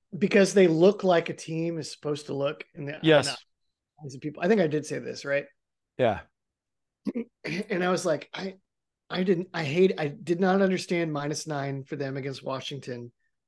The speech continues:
Speaker 1: I was like, "Washington is gonna scheme up their run game for the championship, and you cannot scheme up a fifty-fifty ball to Rome Odunze."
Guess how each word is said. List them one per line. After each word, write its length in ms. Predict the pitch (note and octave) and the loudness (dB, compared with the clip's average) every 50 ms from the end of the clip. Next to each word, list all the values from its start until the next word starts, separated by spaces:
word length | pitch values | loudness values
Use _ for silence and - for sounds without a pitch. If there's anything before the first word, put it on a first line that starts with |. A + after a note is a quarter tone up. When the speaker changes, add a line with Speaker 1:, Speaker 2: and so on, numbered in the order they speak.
| _ _ _ _ _ _ _ _ _ _ _ _ _ _ _ _ _ _ _ _ | _ _ _ _ _ _ _ _ _ _ _ _ _ _ _ _ _ _ _ _
Speaker 1:
I 40 | D3 | -8
was 80 | C3+ D3+ | -6 -6
like, 140 | D3 - - | -6 -6 -4
"Washington 520 | D#3+ E3 E3 - A3 G#3 F#3 F3+ F#3 F3 | -4 -2 -2 0 0 0 0 0 0 0
is 140 | E3+ C3+ D3 | 0 0 -2
gonna 140 | E3+ D#3 C#3+ | -2 -2 -2
scheme 340 | - - - F3+ F#3 E3+ F3 | -4 -6 -4 -2 0 0 0
up 160 | F3 E3+ - | 0 -2 -2
their 140 | - F3+ E3+ | -2 -2 0
run 240 | D#3+ D#3+ D3+ D3 D3 | 0 0 0 0 0
game 300 | C#3 C#3+ C#3+ C#3 C#3 C#3 | -2 -2 -2 -2 -4 -6
for 60 | C#3+ | -8
the 80 | C3+ C3 | -10 -10
championship, 720 | - - D#3+ D3+ - - C#3+ B2+ - - C3+ C3 C3 - - | -8 -6 -6 -6 -6 -6 -8 -8 -8 -8 -8 -8 -8 -10 -10
and 140 | - D#3+ C#3+ | -8 -6 -4
you 100 | D3 C#3+ | -4 -4
cannot 360 | C#3+ E3+ D#3+ D#3+ D#3+ F#3 - | -4 -2 -2 0 -2 -2 -4
scheme 360 | - - - F3+ F3 E3 D#3 | -6 -8 -6 -4 -2 -2 0
up 160 | D#3 D3+ D3+ D3+ | 0 0 0 -2
a 60 | C#3 | -6
fifty-fifty 680 | - - D#3+ D3 - - C#3 - - D3+ C#3+ - D3 C3+ | -8 -8 -8 -8 -8 -10 -12 -8 -8 -8 -8 -8 -10 -8
ball 460 | B2+ C3+ B2+ B2+ C3+ C3 B2+ A#2 - _ _ _ _ _ _ _ _ _ _ - | -6 -4 -4 -2 -2 -4 -4 -6 -10 _ _ _ _ _ _ _ _ _ _ -12
to 100 | - C#3+ | -10 -6
Rome 240 | C#3 D3+ D3 C#3+ C3+ C3 | -4 -2 -2 -2 -4 -4
Odunze." 460 | B2+ C3+ C3+ B2+ B2 B2+ C3 C3+ - | -4 -6 -6 -6 -8 -8 -8 -8 -8